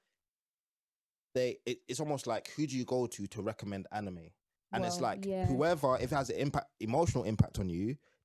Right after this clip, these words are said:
Speaker 1: that shouldn't, that, you still don't have the accolades to now recommend good anime because you haven't digested anything else.
Speaker 2: Yes,
Speaker 1: You
Speaker 2: yeah.
Speaker 1: haven't, your palette is not, it's not wide enough for you to be like, "Okay,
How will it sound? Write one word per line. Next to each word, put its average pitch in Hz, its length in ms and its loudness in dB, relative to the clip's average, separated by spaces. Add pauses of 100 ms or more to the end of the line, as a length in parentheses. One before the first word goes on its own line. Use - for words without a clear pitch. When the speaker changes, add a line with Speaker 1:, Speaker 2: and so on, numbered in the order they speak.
Speaker 1:
that 135 220 4
shouldn't, 120 500 0 (140)
that, - 240 -2 (280)
you 151 180 0
still - 260 4
don't 135 240 4
have 117 440 2
the - 140 -2
accolades 107 580 0
to 107 100 0
now 110 160 0
recommend 104 600 -2 (140)
good 120 240 0 (160)
anime 95 540 0
because 98 460 -4 (240)
you 117 120 -2
haven't 107 380 -2 (460)
digested 127 580 -2
anything 196 440 -4
else. 185 80 -2
Speaker 2:
Yes, 170 200 -4
Speaker 1:
You 117 60 -2
Speaker 2:
yeah. 117 80 2
Speaker 1:
haven't, 117 300 0 (380)
your 107 140 -2
palette 139 400 2
is 104 180 -4
not, 120 240 0
it's - 140 -6
not 90 140 0
wide 120 300 4
enough 98 260 -2
for 104 100 -8
you 101 160 -4
to - 140 -12
be 101 100 -4
like, 101 160 0
"Okay, 123 420 0